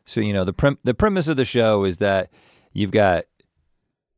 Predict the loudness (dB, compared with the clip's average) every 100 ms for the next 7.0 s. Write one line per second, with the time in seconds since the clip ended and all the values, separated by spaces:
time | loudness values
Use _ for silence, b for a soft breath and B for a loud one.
0 | -8 0 4 4 2 0 -4 -2 0 2
1 | 4 4 4 2 4 2 0 -8 0 2
2 | 4 2 2 0 -6 -6 -2 2 2 2
3 | -2 -4 -4 -4 -4 -8 -12 B B B
4 | B B 4 6 6 2 b b 0 4
5 | 4 2 2 0 0 4 4 4 2 4
6 | 2 2 0 -2 0 0 0 0 -2